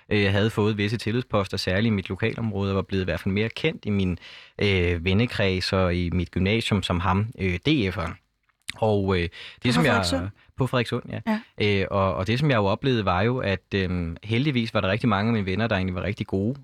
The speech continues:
Speaker 1: øh, til ligesom at acceptere det. Øhm, det, jeg oplevede, det var faktisk dem, jeg ikke kendte.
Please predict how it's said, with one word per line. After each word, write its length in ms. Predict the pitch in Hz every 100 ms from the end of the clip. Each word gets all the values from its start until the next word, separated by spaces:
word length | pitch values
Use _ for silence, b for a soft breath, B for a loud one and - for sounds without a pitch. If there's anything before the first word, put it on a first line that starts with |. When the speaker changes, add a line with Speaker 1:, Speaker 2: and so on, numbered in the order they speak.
| -
Speaker 1:
øh, 240 | 107 98
til 160 | 92 110
ligesom 200 | 107 113
at 60 | 92
acceptere 480 | 87 - - - -
det. 120 | - B B B
Øhm, 360 | 107 104 98 92
det, 160 | 120
jeg 100 | 135
oplevede, 200 | 113 120
det 40 | 117
var 60 | 117
faktisk 120 | 104
dem, 80 | 110
jeg 80 | 117 -
ikke 140 | -
kendte. 340 | - 85 85